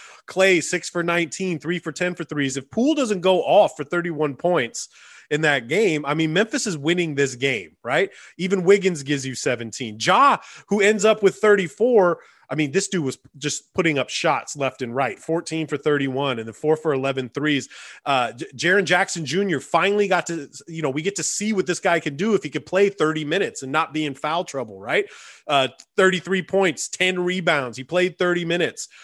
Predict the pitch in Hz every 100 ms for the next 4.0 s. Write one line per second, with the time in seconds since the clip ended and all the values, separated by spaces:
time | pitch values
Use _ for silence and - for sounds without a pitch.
0 | - - - 170 - - 160 156 160 131
1 | 170 202 202 196 202 220 160 123 156 147
2 | 139 - 165 180 - 160 160 175 160 104
3 | 101 143 170 165 165 170 143 - -